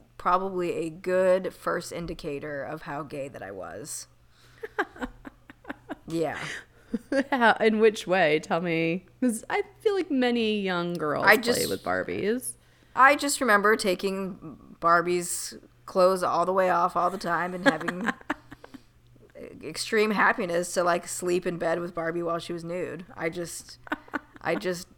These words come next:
Speaker 1: definitely remember that. And I'm like, "I wonder if anyone ever questioned." They must have something.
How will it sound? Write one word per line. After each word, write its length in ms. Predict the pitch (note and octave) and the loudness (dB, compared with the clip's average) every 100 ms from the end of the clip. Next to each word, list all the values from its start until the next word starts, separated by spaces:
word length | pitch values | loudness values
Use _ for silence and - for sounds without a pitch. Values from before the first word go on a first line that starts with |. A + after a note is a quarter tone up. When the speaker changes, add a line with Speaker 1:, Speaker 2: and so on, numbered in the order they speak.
| _ - | _ -6
Speaker 1:
definitely 840 | D#3 E3 F3+ E3+ E3+ F#3 F#3 F#3+ F#3+ B3 - - - - - - - - - | -6 -4 -4 -2 0 0 0 -2 -12 -20 -12 -10 -10 -12 -18 -20 -20 -20 -10
remember 360 | F3+ F3+ C#4+ A3 | -2 0 0 0
that. 280 | D3+ D#3+ E3 | -4 -4 -6
And 80 | |
I'm 100 | E3+ | -8
like, 240 | F3 F3+ A#3+ | -6 -6 -6
"I 20 | |
wonder 200 | E4 G#4 | -10 -8
if 80 | G4+ | -4
anyone 340 | F#4+ F4+ F4 | -4 -4 -4
ever 180 | D4+ C#4+ | -4 -6
questioned." 600 | - A#3 D#4 - - G3 | -8 -6 -6 -8 -10 -8
They 80 | F3+ | -6
must 320 | F#3+ - - | -6 -8 -8
have 300 | D#3+ C#3+ F#3 - | -6 -6 -8 -14
something. 640 | - - C#4 - - G3 | -12 -10 -10 -12 -14 -14